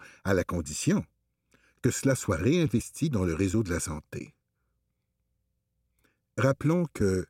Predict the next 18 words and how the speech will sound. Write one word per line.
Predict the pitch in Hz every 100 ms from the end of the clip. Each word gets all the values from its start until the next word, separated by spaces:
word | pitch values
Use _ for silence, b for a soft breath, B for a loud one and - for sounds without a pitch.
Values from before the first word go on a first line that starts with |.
| _ _ _ -
cela | - - 127 143
n'avait | 127 92 101
même | 95 131 190 151
pas | - - -
été | 98 - - -
évoqué | 127 110 107 - - 165 - _ _ _ -
comme | 90
possibilité | 78 110 - - 92 85 - 220
par | 208 104 90
la | 87
Coalition | - 92 87 85 - 95
Avenir | 82 104
Québec | - 156 190 110
à |
l'automne | 101 101 113 104
deux | 87
mille | 87 85
vingt-cinq. | 82 69 - - - _ -